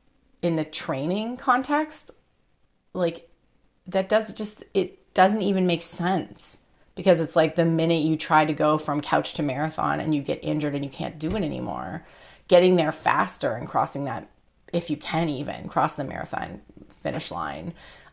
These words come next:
um, as quick as possible, right, in the shortest amount of time. Like, are you enjoying that? Is this gonna be sustainable? Are you gonna keep running after that experience?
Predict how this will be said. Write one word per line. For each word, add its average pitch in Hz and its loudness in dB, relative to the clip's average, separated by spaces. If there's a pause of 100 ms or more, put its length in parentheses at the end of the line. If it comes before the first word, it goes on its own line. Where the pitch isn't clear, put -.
um, 143 2
as 165 4
quick - -2
as 143 -2
possible, - -4
right, 156 4
in 160 -2
the 156 0
shortest - -2
amount 135 -6
of - -10
time. - -8
Like, 95 -10
are 160 4
you 180 0
enjoying 247 0
that? - 0
Is 160 -2
this 156 -6
gonna 135 -8
be - -14
sustainable? 214 -2
Are 165 4
you 160 2
gonna 156 -2
keep 185 -6
running 220 2
after 320 2
that 330 4
experience? 381 -4